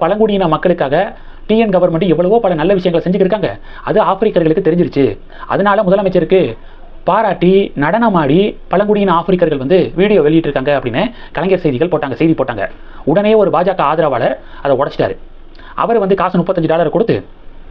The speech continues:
அதே மாதிரி எப்படி முதலமைச்சருடைய புகைப்படத்தை வச்சு ஆப்பிரிக்கர்கள் டான்ஸ் ஆடினாங்களோ அதே மாதிரி அந்த பாஜகவுடைய ஆதரவாளருடைய புகைப்படத்தை வச்சு பிடிச்சிக்கிட்டு ஆப்பிரிக்கர்கள் டான்ஸ் ஆடினாங்க. அதே டெய்லர்,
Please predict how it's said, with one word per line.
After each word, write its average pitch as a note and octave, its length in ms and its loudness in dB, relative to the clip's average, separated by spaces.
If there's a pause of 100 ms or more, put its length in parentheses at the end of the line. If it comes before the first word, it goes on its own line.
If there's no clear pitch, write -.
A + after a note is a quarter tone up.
(240)
அதே F3+ 240 2
மாதிரி D3 220 0
எப்படி F#3+ 220 2
முதலமைச்சருடைய G3 560 2
புகைப்படத்தை F#3 380 2
வச்சு G3 200 0
ஆப்பிரிக்கர்கள் F3+ 440 0 (280)
டான்ஸ் F3+ 240 0
ஆடினாங்களோ D3+ 320 2 (380)
அதே B3+ 220 2
மாதிரி G3 180 4 (100)
அந்த G#3 120 2
பாஜகவுடைய G3+ 560 2 (800)
ஆதரவாளருடைய F#3+ 600 2
புகைப்படத்தை E3 460 2 (220)
வச்சு D3 220 2 (100)
பிடிச்சிக்கிட்டு D3 380 2 (500)
ஆப்பிரிக்கர்கள் F3 440 0
டான்ஸ் D#3+ 200 -2
ஆடினாங்க. B2 260 0 (600)
அதே C#3+ 220 2
டெய்லர், D#3 320 2